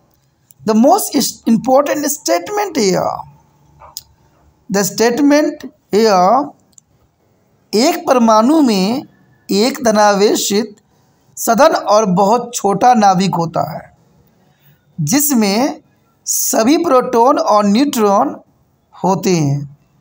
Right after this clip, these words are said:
यानी जिसमें सारे प्रोटॉन और न्यूट्रॉन होते हैं। धनात्मक आवेश प्रोटॉन के कण होते हैं, धनात्मक आवेश जो होते हैं, पॉजिटिव आवेश जो होते हैं, प्रोटॉन का कण होते हैं,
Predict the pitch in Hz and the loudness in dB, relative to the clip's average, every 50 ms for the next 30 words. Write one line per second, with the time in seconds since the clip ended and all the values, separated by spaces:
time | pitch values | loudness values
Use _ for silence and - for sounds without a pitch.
0 | _ _ - - 160 160 160 160 160 180 202 226 226 - 214 185 180 185 220 226 | _ _ -8 -4 -4 -2 -2 -2 -2 -2 -2 -2 -2 0 2 2 2 2 2 0
1 | 220 208 196 196 190 208 202 220 240 247 214 190 190 208 269 294 - - - _ | -2 -2 -2 -2 0 0 0 0 0 0 0 2 2 2 2 0 -2 -6 -16 _
2 | _ _ _ _ _ _ - 202 180 190 208 185 - 262 320 311 254 220 180 180 | _ _ _ _ _ _ -4 -2 0 0 0 0 -2 -2 0 2 0 0 0 0
3 | 190 180 175 175 185 233 277 302 - _ _ _ _ _ _ _ _ _ _ _ | -2 0 0 0 0 0 -2 -4 -8 _ _ _ _ _ _ _ _ _ _ _
4 | 240 180 185 190 196 202 220 233 - 320 392 381 - 262 269 254 226 196 208 208 | -6 -2 0 2 4 2 2 0 0 0 -2 0 0 2 2 2 2 2 2 2
5 | 208 214 220 254 285 - - - - - - _ _ _ _ _ _ _ _ _ | 2 4 2 2 0 0 -2 -4 -6 -8 -12 _ _ _ _ _ _ _ _ _
6 | _ _ _ _ _ - 208 220 - 220 233 233 262 302 330 311 311 302 302 - | _ _ _ _ _ -2 -2 -2 -2 0 0 2 2 2 2 0 -2 -6 -4 -2
7 | 240 247 240 233 208 202 160 - 185 175 170 170 165 165 175 180 180 180 220 233 | 0 0 2 2 0 0 -2 -2 -4 -4 -4 -2 -2 0 0 0 0 0 0 0
8 | 254 254 - 208 196 196 214 226 233 180 175 214 214 214 214 240 226 214 214 214 | 0 2 0 0 2 2 2 2 2 0 0 0 0 0 0 0 0 0 2 2
9 | 220 220 233 233 247 226 - _ _ _ _ _ _ _ _ - 190 202 196 202 | 2 2 0 0 -4 -10 -18 _ _ _ _ _ _ _ _ -4 -4 -2 -2 -4
10 | 196 247 247 - - 196 202 196 214 240 240 180 233 233 226 226 226 226 233 220 | -4 -2 -2 0 2 2 4 4 4 2 2 2 0 0 0 0 0 0 0 2
11 | 220 233 233 226 220 214 214 220 220 233 262 294 302 247 294 285 277 247 240 214 | 2 0 0 0 -2 -2 -2 -2 0 0 2 2 2 2 0 2 2 0 0 2
12 | 190 185 160 - 180 160 160 165 180 180 | 0 -2 -2 -4 -6 -6 -6 -6 -8 -12